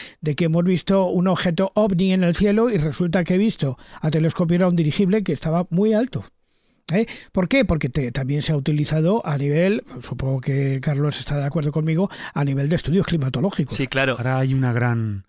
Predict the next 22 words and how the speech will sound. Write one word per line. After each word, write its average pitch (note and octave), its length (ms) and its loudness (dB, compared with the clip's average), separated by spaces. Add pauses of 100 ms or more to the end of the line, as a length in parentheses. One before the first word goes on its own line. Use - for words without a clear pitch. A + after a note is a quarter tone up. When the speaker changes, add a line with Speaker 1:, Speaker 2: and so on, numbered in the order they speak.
(220)
Speaker 3:
ahora A#2+ 340 -2
hay B2+ 160 2
una B2+ 180 0
gran A2+ 640 -2 (380)
expresividad A2 840 -2 (240)
publicitaria, A#2+ 1040 -2 (460)
eh, G#2 140 -6
con G#2+ 180 -4
el G#2 100 -4
tema A2+ 240 -2
de A2 60 -2
los, G#2+ 320 -4
de G#2 100 -4
los G#2 140 -4
dirigibles, A2 460 -4
porque A2 320 -4
es G2+ 60 -6
precisamente C#3 500 -4
lo B2+ 100 -2
que A2 80 -2
dices G2+ 260 -6
tú, D#3+ 240 -2